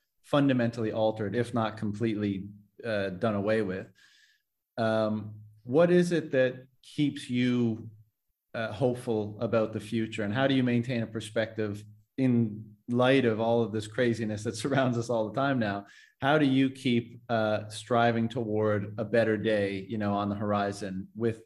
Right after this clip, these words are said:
that type of perspective? And then number two, just practically speaking, if we have any time left over,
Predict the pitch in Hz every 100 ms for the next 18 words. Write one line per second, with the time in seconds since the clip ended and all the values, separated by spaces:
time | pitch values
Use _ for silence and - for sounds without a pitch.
0 | - 107 101 104 101 104 101 110 104 104
1 | 98 - - _ 147 147 143 131 123 156
2 | 131 127 127 131 131 120 120 113 117 113
3 | 113 117 123 127 123 113 113 120 113 107
4 | 107 127 113 110